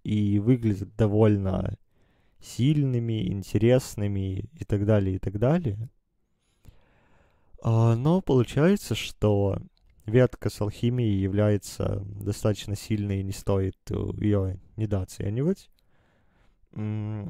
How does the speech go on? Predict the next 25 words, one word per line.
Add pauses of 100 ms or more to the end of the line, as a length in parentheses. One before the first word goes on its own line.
остальные
же
ветки,
ну, (120)
они
тоже
довольно
неплохие,
но (1400)
все-таки
могло
быть
и
лучше. (680)
Основной
минус, (160)
м,
как
уже
отмечалось,
это
нехватка
уровня. (1300)
Ну
и